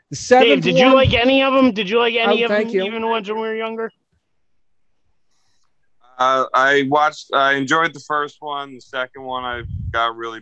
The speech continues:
Speaker 3: bored with, so I didn't watch another one until The Rock was in 'em. Then I watched the two with The Rock. I watched Hobbs and Shaw. Um, and I think that's it.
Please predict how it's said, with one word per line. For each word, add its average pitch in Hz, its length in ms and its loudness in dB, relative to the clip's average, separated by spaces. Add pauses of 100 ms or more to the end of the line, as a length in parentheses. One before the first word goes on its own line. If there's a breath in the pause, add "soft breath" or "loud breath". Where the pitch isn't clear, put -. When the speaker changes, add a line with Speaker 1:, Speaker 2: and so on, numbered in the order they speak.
Speaker 3:
bored 113 340 -8
with, 110 240 -6
so 104 260 -6
I 101 100 -2
didn't 107 160 -6
watch 107 340 -6
another 101 220 -8
one 101 240 -8
until 95 260 -10
The 95 100 -8
Rock 92 340 -2
was 90 200 -14
in 92 160 -18
'em. 90 240 -20 (200)
Then 92 100 -16
I 92 60 -8
watched 95 440 -6
the 92 260 -10 (160)
two 104 140 -12
with 98 100 -16
The 95 80 -20
Rock. 92 480 -6 (120)
I 87 60 -10
watched 92 360 -10
Hobbs 92 360 -10
and 87 120 -20
Shaw. 87 460 -6 (1200)
Um, 80 960 -10 (680)
and 82 200 -12
I 78 80 -12
think 85 260 -14
that's 76 260 -12
it. 73 180 -14